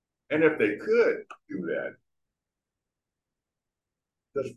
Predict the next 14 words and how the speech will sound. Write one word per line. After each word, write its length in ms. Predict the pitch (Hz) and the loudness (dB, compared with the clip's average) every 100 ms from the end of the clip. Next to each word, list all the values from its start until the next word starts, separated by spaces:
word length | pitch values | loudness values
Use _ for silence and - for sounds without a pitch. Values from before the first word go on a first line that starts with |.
| - | -6
probably 320 | 190 - 98 | -6 -2 -4
really 300 | 95 175 - | -2 -2 -2
no 160 | 92 92 | -4 -4
one 160 | 90 | -4
they 60 | 95 | -4
can 200 | 95 92 | -6 -6
really 220 | 104 104 | -4 -4
reach 240 | 95 113 113 | -4 -6 -6
out 220 | 101 - | -6 -10
to 160 | - - | -16 -14
and 100 | 120 | -6
do 180 | 185 92 | -4 -4
it. 1600 | - - _ _ _ _ _ _ _ _ _ _ _ _ _ 101 | -8 -16 _ _ _ _ _ _ _ _ _ _ _ _ _ -12
Now, 280 | 85 85 | -10 -14